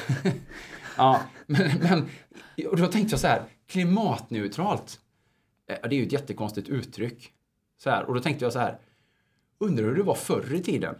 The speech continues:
Tänk så här, när man åkte, eller rättare sagt, det ger ju ändå ett bra svar på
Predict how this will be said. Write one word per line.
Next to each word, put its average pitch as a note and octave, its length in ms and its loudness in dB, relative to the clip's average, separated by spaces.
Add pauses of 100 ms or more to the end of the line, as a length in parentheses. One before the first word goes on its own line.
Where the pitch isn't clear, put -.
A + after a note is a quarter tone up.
(140)
Tänk A#2 140 -2
så - 80 -4
här, A2+ 200 0
när C#3+ 100 -2
man D#3 100 2
åkte, A#2 380 0 (680)
eller G3+ 200 6
rättare G#3+ 380 0
sagt, F#3 180 2 (120)
det C3 140 0
ger G#3+ 180 4
ju D#3+ 120 4
ändå F3+ 180 4
ett C3 140 0
bra B2+ 260 4
svar D3 580 0 (500)
på B2 400 2